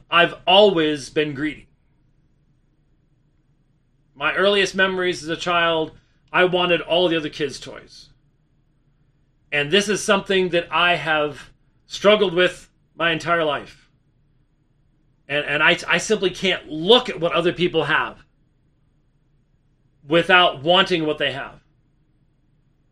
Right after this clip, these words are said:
And I've prayed and prayed and prayed, and I've tried to pray the greed away. And it's not worked.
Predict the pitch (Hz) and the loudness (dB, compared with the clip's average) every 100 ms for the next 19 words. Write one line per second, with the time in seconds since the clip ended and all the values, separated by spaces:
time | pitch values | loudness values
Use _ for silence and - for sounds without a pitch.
0 | _ _ _ _ - 160 151 143 131 - | _ _ _ _ 0 2 4 2 0 -10
1 | _ - 233 233 220 185 147 139 - 214 | _ 4 6 6 0 -4 -10 -8 2 4
2 | 214 208 185 - 151 143 202 202 185 180 | 4 2 -2 -6 -10 -4 0 2 2 -2
3 | 151 - _ _ _ _ _ _ _ _ | -8 -18 _ _ _ _ _ _ _ _
4 | _ - 147 156 156 151 - - 190 196 | _ -8 -4 0 0 -2 -6 -4 0 2
5 | 190 165 143 _ _ _ - 208 220 220 | 2 -2 -8 _ _ _ -6 -2 2 2
6 | 185 160 139 208 180 160 139 107 92 _ | 2 0 2 2 4 4 2 -2 -12 _
7 | _ _ _ _ _ _ _ _ _ _ | _ _ _ _ _ _ _ _ _ _
8 | _ 151 160 147 156 175 180 151 151 - | _ -2 -2 -2 2 2 4 0 -2 -6